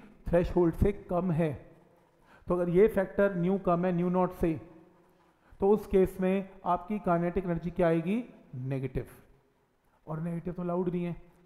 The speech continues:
तो photoelectric emission will not take place। और अगर आपकी frequency threshold से ज़्यादा है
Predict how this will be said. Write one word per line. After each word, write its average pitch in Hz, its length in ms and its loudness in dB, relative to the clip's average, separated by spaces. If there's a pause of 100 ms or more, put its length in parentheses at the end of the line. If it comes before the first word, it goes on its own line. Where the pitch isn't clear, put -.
(180)
तो 160 60 -4
photoelectric 165 720 0
emission 165 260 -2
will 165 160 0
not 202 240 4 (440)
take 135 220 -8
place। 147 220 0 (800)
और 156 80 -2
अगर 165 180 0
आपकी 196 280 -2
frequency 202 440 -2
threshold 196 480 0
से 208 140 2
ज़्यादा 160 280 2
है 160 100 4